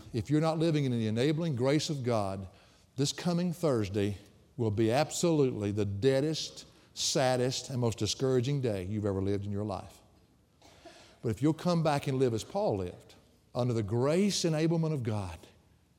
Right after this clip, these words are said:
knowing that whatever He's gifted to you, and it's all a gift. <laughs> You don't may, you may think it's a booby prize, but it's a gift. In the gift comes the enabling power to bear up under it, to be what He says to be.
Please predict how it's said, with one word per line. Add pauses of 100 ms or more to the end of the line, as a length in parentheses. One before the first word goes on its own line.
(360)
knowing
that
whatever
He's
gifted
to
you, (260)
and
it's
all
a
gift. (600)
<laughs> (760)
You
don't
may, (160)
you
may
think
it's
a
booby
prize,
but
it's
a
gift. (1200)
In
the
gift
comes
the
enabling
power
to
bear
up
under
it, (380)
to
be
what
He
says
to
be.